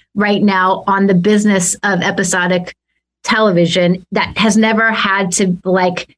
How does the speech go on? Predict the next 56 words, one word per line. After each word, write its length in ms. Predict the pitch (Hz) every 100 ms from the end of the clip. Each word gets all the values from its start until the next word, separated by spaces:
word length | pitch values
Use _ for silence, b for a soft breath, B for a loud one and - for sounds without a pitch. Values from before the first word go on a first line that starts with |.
| -
this 140 | 233
discussion 520 | 240 - 240 214 214
hasn't 480 | - - 220 214 214
had 400 | 190 208 208 175
to 100 | - 185
happen 360 | - 294 277
before, 380 | 196 180 190 196
which 180 | 196 190
is, 120 | 180
like, 140 | 202 -
how 200 | 214 233
do 100 | 240
you 180 | 214 202
make 240 | 190 185
it? 180 | - -
<laughs> 560 | 175 175 214 - - 233
What 200 | 233 247
is 160 | 254 240
the 80 | 202
craft, 500 | - 196 - 175 214
you 100 | 202
know? 180 | 196
And 120 | 202 202
I 80 |
think 260 | 185 247 220
because 440 | 214 - 220 208
for 120 | - 202
decades 540 | 175 202 202 202 185
we 120 | 196
made 220 | 190 190 208
it 100 | 185
a 80 |
certain 400 | 180 - - 185
way, 440 | 180 175 175 170 170 B B _ -
like 380 | 180 180 180 180
we 100 | 202
did 140 | 190 185
on 120 | 185
My 120 | 180
Name 200 | 180 196
is 120 | 220
Earl 240 | - 302 214
with 180 | 175 190
a 80 |
staff 540 | 208 - 285 285 185 180
that 160 | 190
was 220 | 196 175 175
there 220 | 226 214
for 180 | 214 202
pre-production, 680 | - 269 247 175 175 202
production, 420 | 196 220 247 202 190
post-production, 720 | 285 285 214 190 175 202 202
you 80 |
know, 120 | 208 208
it, 320 | 220 202 175
like, 340 | 220 208 202